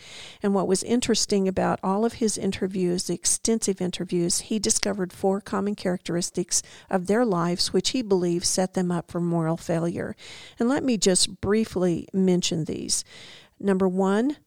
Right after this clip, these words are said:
none of the men were involved in any kind of real personal accountability. Number two, each of the men had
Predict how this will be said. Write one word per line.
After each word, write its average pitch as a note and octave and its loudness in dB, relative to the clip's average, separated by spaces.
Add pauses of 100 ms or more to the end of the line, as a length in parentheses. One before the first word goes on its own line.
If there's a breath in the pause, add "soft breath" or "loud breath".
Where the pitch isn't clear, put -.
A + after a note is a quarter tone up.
(140)
none G3 4
of G#3+ -2
the G#3 6
men F3+ 4
were F3 2
involved F3 0
in F#3 0
any G3 2
kind F#3 0
of G#3 -4
real F#3 4
personal - 0
accountability. - -4 (560 soft breath)
Number F#3 4
two, A3 2
each A#3 2
of A#3+ -4
the G3+ 4
men F3 4
had G3 -2